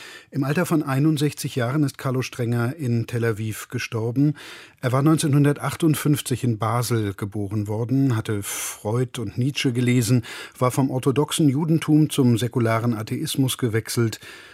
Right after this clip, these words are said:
Er schrieb über Themen wie israelische und europäische Politik, den Nahostkonflikt und kulturelle Fragen,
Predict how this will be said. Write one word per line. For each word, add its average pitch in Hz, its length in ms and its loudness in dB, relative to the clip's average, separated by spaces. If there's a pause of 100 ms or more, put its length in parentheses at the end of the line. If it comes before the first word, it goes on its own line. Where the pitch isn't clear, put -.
(140)
Er 143 120 -4
schrieb - 220 -2
über 143 220 2
Themen 156 460 4
wie 120 140 2
israelische 139 680 0
und 127 140 0
europäische 120 560 -2
Politik, - 840 -6
den 117 320 2
Nahostkonflikt 120 840 -2
und 120 280 -4
kulturelle 135 480 0
Fragen, 95 580 -8